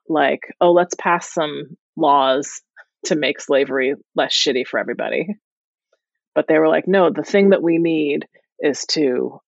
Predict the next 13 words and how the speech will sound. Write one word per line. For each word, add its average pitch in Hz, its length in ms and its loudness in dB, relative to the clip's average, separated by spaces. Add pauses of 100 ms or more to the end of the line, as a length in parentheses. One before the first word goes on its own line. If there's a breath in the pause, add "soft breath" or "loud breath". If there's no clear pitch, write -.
(120)
end 123 540 -6 (280)
this - 520 -4 (880)
institution, - 640 -6
this - 140 -2
institution 160 760 -2
that 127 160 0
is 120 180 -4 (160)
upholding 143 680 -2
the 160 120 0
entire 135 760 0 (380)
economy 110 680 -8 (840)
of 131 280 0
America." - 520 -10